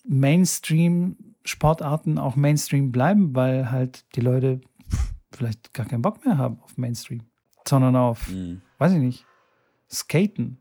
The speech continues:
Speaker 1: Heute ist ja Skaten, kannst ja überall skaten. Gibt's Skateparks, Halfpipes, was weiß ich.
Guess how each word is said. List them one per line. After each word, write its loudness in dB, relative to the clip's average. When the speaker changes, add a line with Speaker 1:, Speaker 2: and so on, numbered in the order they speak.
Speaker 1:
Heute 4
ist -2
ja 4
Skaten, -2
kannst -4
ja -4
überall 2
skaten. -2
Gibt's -10
Skateparks, -2
Halfpipes, 0
was -2
weiß -4
ich. -6